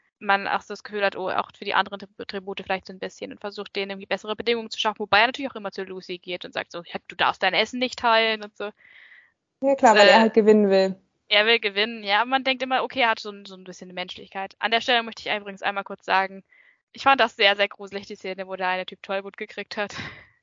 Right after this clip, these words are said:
Speaker 2: Oh, ja.
Speaker 1: Ich hab schon so einen richtigen Schockmoment gehabt, als sie, ähm, als Lucy ihm Wasser geben möchte und er so zurückscheut.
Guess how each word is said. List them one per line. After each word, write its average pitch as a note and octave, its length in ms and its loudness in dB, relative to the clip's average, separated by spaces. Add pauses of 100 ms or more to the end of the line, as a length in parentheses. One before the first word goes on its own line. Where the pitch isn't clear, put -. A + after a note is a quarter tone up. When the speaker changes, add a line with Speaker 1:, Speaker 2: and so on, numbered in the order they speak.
(180)
Speaker 2:
Oh, A3+ 80 -2
ja. F#3+ 400 -2 (760)
Speaker 1:
Ich D4 160 0
hab - 200 2
schon D#4+ 240 -2
so C#4+ 120 -6
einen C4+ 60 -10
richtigen D4 360 -6
Schockmoment A#3 600 -6
gehabt, A#3+ 340 -8
als A3 240 -8
sie, G#3+ 260 -8
ähm, G3+ 320 -8
als G#3 180 -10
Lucy G#3+ 480 -12 (200)
ihm A3+ 200 -6
Wasser A#3 280 2
geben G3 260 -8
möchte G3 220 -12
und G3 60 -10
er G3+ 100 -2
so G3+ 60 -8
zurückscheut. - 1120 -6